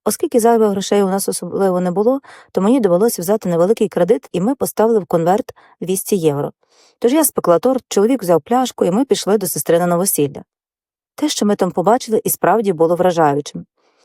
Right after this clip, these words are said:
У мене склалось таке враження, що я на іншій планеті побувала. Таке все гарне, нове, дороге. А сестра ходила і лише показувала, що за стільки вона купила.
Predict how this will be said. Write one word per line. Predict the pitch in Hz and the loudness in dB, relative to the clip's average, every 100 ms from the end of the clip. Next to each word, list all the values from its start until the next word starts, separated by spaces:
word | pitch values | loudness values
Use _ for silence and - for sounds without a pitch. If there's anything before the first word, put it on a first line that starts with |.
| _ | _
У | 185 | 0
мене | 233 240 | 0 0
склалось | - 208 208 | 0 0 0
таке | - - 175 | -2 -2 0
враження, | 180 208 202 185 | 2 0 -2 -6
що | - | -6
я | 180 185 196 190 | 0 2 2 0
на | |
іншій | 185 196 - | -2 -4 -4
планеті | 247 226 170 156 | 0 2 0 -4
побувала. | 156 160 156 151 156 - - - | -2 0 2 0 -8 -18 -20 -8
Таке | 180 196 | -2 0
все | 180 175 | 0 -2
гарне, | 156 226 208 165 | 2 2 2 2
нове, | 160 202 | 4 2
дороге. | 160 160 160 202 196 _ - - - - | 4 2 2 0 -2 _ -20 -20 -18 -6
А | 175 | -4
сестра | - - 240 285 | -2 0 0 0
ходила | - 170 247 247 | 0 2 2 2
і | - | 0
лише | 180 - | -4 -6
показувала, | - 160 196 254 220 208 | -4 -2 0 0 0 -4
що | 202 - 240 | -4 0 0
за | 240 | 0
стільки | - 208 - | -2 -6 -4
вона | 180 175 | -4 -2
купила. | 185 165 160 151 | -4 0 0 0